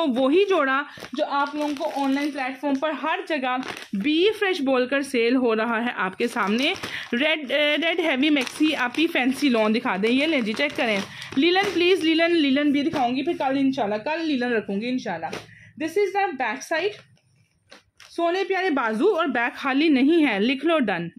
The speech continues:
लिख लो डन। लीलन दिखा, चलो एक सूट मैं आपको लीलन का भी दिखाती हूँ, एक दो लीलन के भी दिखाती हूँ। ये चेक कीजिएगा, इसके बाजू, इसकी बैक, लिख लो डन। This is the trouser, ट्राउज़र आ गया, ट्राउज़र की लेसिंग आ गई, ये बाजुओं की लेसिंग है,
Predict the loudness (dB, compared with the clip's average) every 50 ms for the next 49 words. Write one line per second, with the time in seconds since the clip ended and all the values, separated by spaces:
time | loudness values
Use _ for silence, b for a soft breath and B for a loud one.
0 | -2 0 0 0 0 -2 -2 0 0 0 2 0 0 0 -2 -2 -4 -4 -4 -4
1 | -6 B B B B B -6 -2 -2 -2 0 0 -2 -2 -2 -2 -2 -4 -2 -2
2 | -2 -2 -4 -4 -4 -4 -6 -6 -4 -4 -4 -4 -4 -4 -4 -4 -4 -2 -4 -4
3 | -4 -6 -6 -4 -4 -4 -2 -2 -4 -2 -2 -2 -4 -4 -4 -6 -6 -6 -6 -6
4 | -6 -8 -8 -10 -12 -12 -12 B B B B B -6 -4 -4 -4 -4 -6 -4 -6
5 | -4 -4 -4 -4 -4 -6 -6 -8 -8 -10 -10 -8 -6 -6 -6 -4 -4 -4 -4 -4
6 | -6 -6 -8 -8 -10 -12 -10 _ -10 -6 -4 -2 -2 -2 -4 -4 -8 -8 -4 -4
7 | -4 -2 -2 -4 -6 -6 -12 b b b b b -8 -8 -4 -2 -2 -2 0 -2
8 | -4 -2 -2 -2 -2 -2 -2 -2 -2 -4 -4 -6 -10 _ _ _ _ -4 -4 -2
9 | -2 -2 -2 -2 -2 -2 -2 -2 -2 -4 -6 -8 -12 _ _ b b b b b
10 | b b b b _ -4 -2 -2 0 0 0 0 0 0 0 0 0 -2 0 -2
11 | -2 -2 -2 -4 -4 -6 -8 -12 -14 -12 _ -4 -2 -2 0 0 0 -2 0 0
12 | 0 0 2 2 2 2 2 0 2 2 2 4 4 2 0 -2